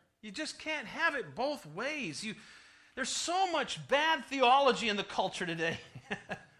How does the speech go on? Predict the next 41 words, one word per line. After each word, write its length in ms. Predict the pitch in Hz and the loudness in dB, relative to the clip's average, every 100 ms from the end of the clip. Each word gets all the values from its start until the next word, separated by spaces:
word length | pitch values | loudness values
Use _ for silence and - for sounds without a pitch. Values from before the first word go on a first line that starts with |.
| _ _ _ _ _ _ _ _ _ _ _ _ _ _ _ _ _ _ _ - - - | _ _ _ _ _ _ _ _ _ _ _ _ _ _ _ _ _ _ _ -20 -10 0
People 300 | 349 349 320 | 2 4 4
want 180 | 294 | 6
to 40 | 269 | 6
make 280 | 285 285 185 | 4 2 0
Jesus 480 | 240 330 320 311 | 2 2 2 -2
in 120 | 294 277 | -2 2
their 180 | 247 | 4
own 180 | 262 262 | 4 4
image 420 | 294 370 262 240 | 2 4 4 2
and 120 | 262 254 | 0 0
make 200 | 277 262 | 0 0
him 120 | 226 | -4
say 320 | - 330 330 | -4 -2 -2
what 160 | 294 269 | -2 -2
they 100 | 247 | -4
want 380 | 240 294 330 | -2 2 2
him 100 | 320 | 2
to 100 | 254 | -2
say. 320 | 226 233 220 240 | -6 -4 -2 0
They 140 | 269 | 0
want 240 | 277 320 | 0 -2
to 100 | 277 | -2
say 200 | 262 262 | -4 -2
the 100 | 247 | -2
Bible's 420 | 226 247 262 269 226 | 0 2 2 2 -2
a 60 | |
great 380 | 208 233 226 196 | -2 0 0 -2
book 240 | 330 330 | -4 -2
and 120 | 254 220 | -4 -8
true, 320 | - 339 302 | -4 -2 -2
but 140 | 226 208 - - - - | -4 -6 -10 -20 -20 -10
it's 220 | 285 285 | -6 -6
just 360 | - 302 262 220 | -6 -6 -6 -4
one 320 | 247 262 247 | 0 0 0
way 200 | 233 240 | -2 -2
of 160 | 262 269 | -2 -6
believing. 540 | 285 311 294 233 147 - _ _ _ _ _ _ | -6 -4 -4 -6 -10 -18 _ _ _ _ _ _
You 80 | 370 | -6
can't 280 | 370 370 349 | 0 2 2
say 360 | - 370 370 370 | 2 2 4 4
that. 400 | 294 165 - | 2 0 -4